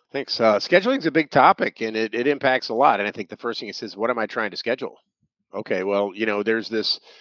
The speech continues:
customer that wants something, and there's this prospective date out here that you wanna get it to 'em. You're like, "Is that the due date?" Well, how did you come up with the due date? You told him you could have it in three weeks. It starts with the sales rep.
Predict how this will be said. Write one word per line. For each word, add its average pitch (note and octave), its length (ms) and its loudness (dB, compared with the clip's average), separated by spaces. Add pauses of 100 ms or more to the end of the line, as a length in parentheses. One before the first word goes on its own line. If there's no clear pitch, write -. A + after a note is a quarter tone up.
(340)
customer D3 640 4
that A#2+ 120 -4
wants C#3 280 2
something, C3+ 480 4
and A#2+ 120 2
there's A#2+ 300 0
this A2 380 -4
prospective B2 800 0
date C#3 240 6
out B2 180 6
here A#2+ 160 0
that A2+ 180 -8
you A#2+ 60 -6
wanna G#2+ 160 -4
get B2 160 0
it D3 80 -2
to F2 180 -12
'em. D#2 140 -20
You're G2+ 140 -8
like, F#2+ 180 -6
"Is F#2+ 120 -6
that G#2+ 140 -2
the G#2+ 60 -16
due A#2 220 -10
date?" D#2+ 240 -6 (180)
Well, F#2+ 320 -10
how A2+ 140 -2
did A#2+ 160 -4
you A2 60 -16
come A2+ 140 -8
up G#2+ 120 -6
with F#2 80 -16
the F#2 40 -20
due A#2 140 -10
date? E2+ 220 -8 (640)
You - 80 -18
told A#2 180 -4
him G#2+ 60 -8
you G#2 80 -6
could G#2 80 -2
have G#2 140 0
it - 20 -10
in F#2+ 60 -16
three G#2+ 160 -8
weeks. G#2+ 340 -8 (480)
It G#2 100 -6
starts D3+ 360 2
with B2 280 4
the A#2 120 -8
sales D#3 320 4
rep. F#2 200 -10